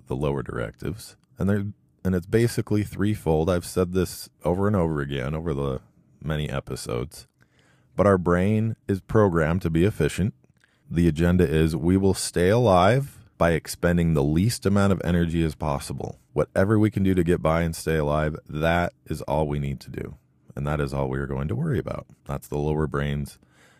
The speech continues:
agenda when it comes to that. And then of course, avoid pain. Avoid the possibility of pain.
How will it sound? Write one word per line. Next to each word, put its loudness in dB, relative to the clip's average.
agenda -4
when -2
it -8
comes -6
to -10
that. 0
And 2
then 2
of -6
course, 2
avoid 2
pain. -2
Avoid 2
the 2
possibility 2
of -6
pain. -2